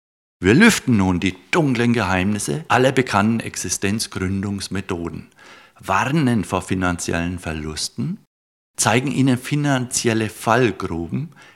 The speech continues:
geben Ihnen Denkanstöße, die Sie vor sehr großen Schaden bei einer Existenzgründung bewahren. Viele Menschen brauchen ein Leben lang, um sich von einem Fehlgriff finanziell zu erholen.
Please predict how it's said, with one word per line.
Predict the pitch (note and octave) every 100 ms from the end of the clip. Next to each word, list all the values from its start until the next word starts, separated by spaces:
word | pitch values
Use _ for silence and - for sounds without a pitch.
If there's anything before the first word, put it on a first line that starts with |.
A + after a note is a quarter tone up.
| _
geben | - A#2 B2+ A#2
Ihnen | A2 G#2 F#2+ -
Denkanstöße, | C#3 - F#2 F2+ - F#2 G2 B2 C3
die | C3 G#2
Sie | - G2+ F#2
vor | - D#2+ D#2+ D2+
sehr | - - F#2 B2
großen | - G2 F2+ F#2 G2+
Schaden | - F2+ C2+ D2+ C2 C3
bei | F2+ D2
einer | F2 F2+ E2
Existenzgründung | G2+ - F2+ - F2+ G2 - F2+ F2+ F#2 G2
bewahren. | A2 G2 D#2 C2+ - - _ _ _ _ _ _ _ _ _ _ _ _ _
Viele | - F#3 G3+
Menschen | A2+ G#2 A#2 - C#3+
brauchen | - F#2 A2+ A#2+
ein | G2+ G2+
Leben | G#2 D#3+ F#3+ B2+
lang, | G2 D#2+ C3+ B2 -
um | G#2+ G2+
sich | - A#2+
von | - G#2+ G#2 -
einem | F2 F2+ E2+
Fehlgriff | D#2+ - A#2 C#3+ C#3+ C3 B2
finanziell | - G#2 F#2+ - F2+ F#2
zu | F#2 G2+ F#2+
erholen. | F#2+ E2+ E2+ E2 -